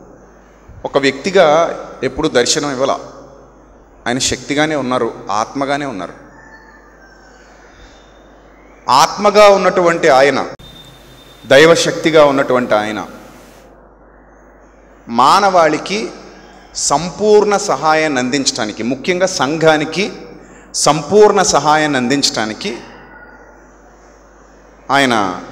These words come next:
ఒక ప్రధాన పాత్ర పోషిస్తున్నట్టుగా మనకి బైబిల్ గ్రంథం సాక్ష్యమిస్తోంది. క్రీస్తులోనికి రాక మునుపు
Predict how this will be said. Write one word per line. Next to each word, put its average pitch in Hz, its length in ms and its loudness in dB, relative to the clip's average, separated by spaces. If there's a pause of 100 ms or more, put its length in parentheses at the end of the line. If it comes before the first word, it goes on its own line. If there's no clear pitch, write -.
(440)
ఒక - 180 -12
ప్రధాన 151 380 0
పాత్ర 139 380 0
పోషిస్తున్నట్టుగా 135 800 -4
మనకి 135 380 -6
బైబిల్ 113 340 0
గ్రంథం 110 300 -4
సాక్ష్యమిస్తోంది. 101 880 -8 (2500)
క్రీస్తులోనికి 208 640 2
రాక 156 300 2
మునుపు 160 600 -4